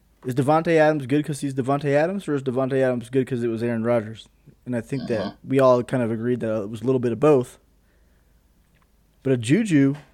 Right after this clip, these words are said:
Speaker 1: with a Aaron Rodgers instead of Big Ben, that's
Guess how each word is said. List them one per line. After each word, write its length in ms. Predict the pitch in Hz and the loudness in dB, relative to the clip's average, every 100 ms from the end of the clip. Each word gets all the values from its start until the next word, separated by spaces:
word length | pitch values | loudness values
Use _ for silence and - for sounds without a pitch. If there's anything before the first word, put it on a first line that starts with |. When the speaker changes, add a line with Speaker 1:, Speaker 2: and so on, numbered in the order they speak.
| _ _ _ _ _ _ _ _ - | _ _ _ _ _ _ _ _ -4
Speaker 1:
with 280 | 147 139 | -2 0
a 440 | 143 127 123 120 113 _ _ _ - | 2 4 4 0 -4 _ _ _ -6
Aaron 200 | 143 135 | 0 2
Rodgers 400 | 127 123 123 123 | 2 2 2 -2
instead 240 | 123 - 120 | -4 -6 -6
of 180 | 104 | -6
Big 160 | 104 127 | -4 -2
Ben, 420 | 131 139 117 113 _ _ _ _ _ - | 0 0 -2 -6 _ _ _ _ _ -20
that's 300 | - 92 160 | -16 -14 -12